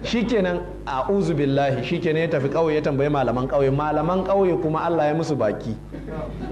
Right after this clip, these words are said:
"Al-a'rabu ashaddu kufran wa nifaqa wa ajdaru alla ya'lamu hududa ma anzalallahu ala rasuli."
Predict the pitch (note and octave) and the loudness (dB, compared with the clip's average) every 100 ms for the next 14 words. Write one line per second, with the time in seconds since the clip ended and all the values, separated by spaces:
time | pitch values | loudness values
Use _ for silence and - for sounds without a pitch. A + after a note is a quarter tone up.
0 | - D3+ C#3+ C#3+ D3+ F3 F3+ E3 D3+ - | -2 0 0 0 0 2 2 2 0 0
1 | F#3+ D#3+ E3 F3+ F3 F3+ E3+ D#3+ D#3 - | 0 0 0 0 0 2 2 -2 -6 -8
2 | C3+ D#3+ D3 D#3 D3 F3+ F#3 D#3+ D#3 D#3+ | -4 -2 0 0 2 0 0 2 2 2
3 | F3+ E3+ F3 E3 D#3 D#3+ E3 E3 E3+ D#3 | 0 2 2 2 2 2 2 2 2 0
4 | D#3 D3 D3 E3 D3 D3 D3 D#3 D#3 D#3 | 2 0 2 2 2 0 0 0 2 2
5 | C#3 C#3+ C#3+ B2+ C3 C#3 B2+ B2+ A#2 - | 2 2 2 2 2 0 0 -2 -4 -6